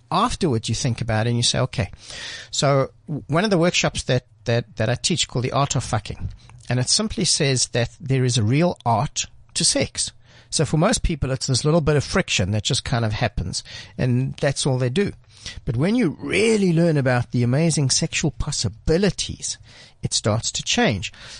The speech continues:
So I look at some of the things that we've done, and I say, "Okay, so I could put this in this workshop,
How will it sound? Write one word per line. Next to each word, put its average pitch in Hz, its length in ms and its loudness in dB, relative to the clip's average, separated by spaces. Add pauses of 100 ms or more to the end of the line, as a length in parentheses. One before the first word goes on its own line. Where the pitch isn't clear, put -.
So - 160 0
I - 20 2
look 226 200 0
at - 60 -2
some 190 200 2
of 170 80 2
the 156 80 2
things 139 300 2
that 131 200 0
we've 117 160 -2
done, 110 240 2
and 113 140 0
I 117 40 0
say, 143 180 0
"Okay, 107 260 -2
so - 160 -2
I 127 80 0
could - 240 -8
put - 180 0
this - 240 0 (100)
in 190 300 4
this 165 240 2
workshop, - 720 0